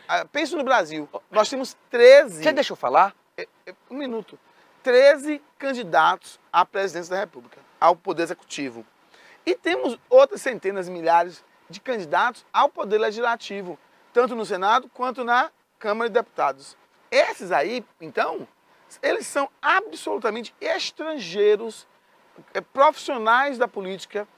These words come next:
Speaker 1: que fizeram da política um ganha-pão e não a representação do outro, que fizeram da política um lugar pra poder conquistar interesses próprios. É óbvio que isso não me representa. Agora, eu preciso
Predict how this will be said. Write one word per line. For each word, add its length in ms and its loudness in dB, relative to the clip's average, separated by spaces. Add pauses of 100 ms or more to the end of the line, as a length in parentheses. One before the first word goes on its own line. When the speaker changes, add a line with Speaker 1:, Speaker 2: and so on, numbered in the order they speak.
(280)
Speaker 1:
que 280 -4 (160)
fizeram 320 -2
da 80 2
política 480 -8
um 80 -6
ganha-pão 680 0 (380)
e 80 -6
não 280 0
a 40 2
representação 680 -4
do 100 -6
outro, 320 -6 (480)
que 100 -16
fizeram 260 4
da 120 4
política 380 -10
um 40 -6
lugar 260 2
pra 120 -2
poder 340 4 (360)
conquistar 640 -4
interesses 640 2
próprios. 560 4 (260)
É 160 0
óbvio 400 2
que 160 -10
isso 160 -10
não 60 -6
me 100 -8
representa. 720 -4
Agora, 380 0 (320)
eu 420 6 (340)
preciso 800 -2